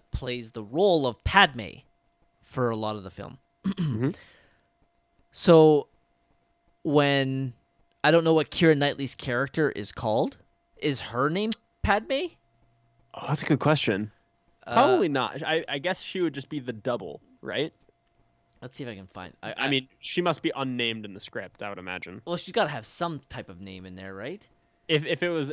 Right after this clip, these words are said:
Speaker 2: any sort of name, I would imagine it would be the double. I'm sure she, as
Speaker 1: It's
Speaker 2: a
Speaker 1: Sa-,
Speaker 2: person
Speaker 1: it's Sabe.
Speaker 2: Sabe?
Speaker 1: S A B E with the accent aigu or what,
Speaker 2: Ooh.
Speaker 1: or the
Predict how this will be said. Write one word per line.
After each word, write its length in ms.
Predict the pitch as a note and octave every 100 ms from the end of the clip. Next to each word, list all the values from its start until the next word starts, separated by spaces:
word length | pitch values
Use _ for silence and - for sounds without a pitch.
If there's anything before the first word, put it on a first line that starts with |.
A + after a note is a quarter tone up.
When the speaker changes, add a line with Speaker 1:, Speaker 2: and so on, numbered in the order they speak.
| -
Speaker 2:
any 200 | D3+ C#3+
sort 240 | D3 C3
of 60 | A#2+
name, 260 | A#2 A2+
I 100 | A2
would 120 | A2
imagine 280 | A2 G#2+ A2
it 60 | G2
would 280 | G2 - -
be 80 | G#2
the 100 | -
double. 360 | E2 D2+ B1+ _
I'm 120 | D#3
sure 500 | D3 - A3 G#3+ E3 - _ _ _ _ _ _ _
she, 340 | - - F3 D3+
as 140 | C3
Speaker 1:
It's 120 | B2
Speaker 2:
a 20 |
Speaker 1:
Sa-, 100 | - E3+
Speaker 2:
person 200 | - C3+
Speaker 1:
it's 80 | A2+
Sabe. 540 | G3 D#3+ B2+ A2+ F#2+ - _ _ _ _ _
Speaker 2:
Sabe? 540 | - - D3 C3 D#3+ E3+
Speaker 1:
S 260 | F3 F#3 -
A 200 | E3 D#3
B 480 | D3 C3 D3+ D3+ D#3+
E 420 | E3 D3 C#3+ C#3 C3+ -
with 400 | D3 C3 - - _
the 260 | C#3 C3 -
accent 480 | C3+ C3+ - C#3+ A2+
aigu 560 | B2+ A#2+ C#3 E3 G#3+ A3
or 220 | D#3 C#3 B2
what, 340 | A#2 B2+ C#3+
Speaker 2:
Ooh. 140 | A#2+ C3
Speaker 1:
or 140 | C#3
the 200 | C3+ C3+